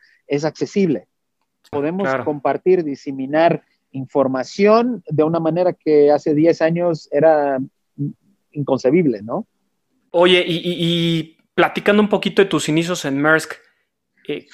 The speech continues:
Speaker 2: ¿qué hacías con
Speaker 1: Bueno.
Speaker 2: tus jefes? ¿Cómo, cómo implementaste estos nuevos cambios de tecnología? ¿O, o cómo fue que empezaste, pues, a cambiar, ¿no? A cambiar a lo mejor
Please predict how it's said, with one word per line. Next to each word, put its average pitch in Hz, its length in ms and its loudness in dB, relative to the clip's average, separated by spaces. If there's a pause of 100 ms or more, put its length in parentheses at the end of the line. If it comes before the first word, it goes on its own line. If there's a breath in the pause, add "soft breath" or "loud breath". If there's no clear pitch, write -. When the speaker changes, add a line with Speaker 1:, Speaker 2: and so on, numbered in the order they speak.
(160)
Speaker 2:
¿qué 180 80 2
hacías 185 380 0
con 160 100 2
Speaker 1:
Bueno. 143 80 -2
Speaker 2:
tus - 160 -4
jefes? 175 400 0
¿Cómo, 180 540 4
cómo 180 560 4 (120)
implementaste 156 840 -2
estos 160 240 -6
nuevos 160 260 -2
cambios 160 360 -2
de 139 100 -6
tecnología? 127 760 -4
¿O, 131 160 -8
o 139 240 -8
cómo 156 220 -4
fue 156 180 -6
que 160 240 -2 (300 loud breath)
empezaste, 139 640 -4
pues, 135 340 -8
a 135 120 -4
cambiar, 147 500 0
¿no? 147 240 -6
A 160 80 -10
cambiar 143 280 -2
a 165 60 2
lo 160 100 -2
mejor 151 460 -2